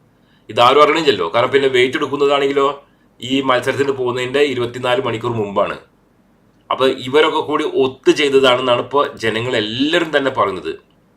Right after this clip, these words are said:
ഇതാ ഈ ഫോട്ടോയിൽ നിങ്ങൾ കണ്ടല്ലോ, പി ടി ഉഷ എന്ന് പറയുന്ന ചാണക ചവിട്ടി സംഘി, ഈ സ്ത്രീയാണ് അതിനൊക്കെ കാരണം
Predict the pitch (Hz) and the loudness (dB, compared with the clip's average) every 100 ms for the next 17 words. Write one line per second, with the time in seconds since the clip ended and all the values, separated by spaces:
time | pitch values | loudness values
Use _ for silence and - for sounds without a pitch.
0 | _ 95 110 120 131 131 123 139 135 139 | _ -2 -2 -2 -2 0 0 0 0 0
1 | 127 120 117 87 78 - _ _ 110 120 | 0 0 -2 -2 -4 -10 _ _ -6 -2
2 | 127 120 143 143 143 139 143 135 131 135 | -2 -2 -2 0 0 0 2 0 0 -2
3 | 131 - 117 120 135 135 - 131 131 127 | -4 0 2 4 2 0 0 2 2 0
4 | 139 120 113 131 135 - _ _ _ _ | -2 -2 -4 -4 -6 -8 _ _ _ _
5 | _ _ _ - 135 151 143 147 151 147 | _ _ _ -4 -4 -2 0 2 4 4
6 | 143 139 131 120 98 | 2 2 4 2 2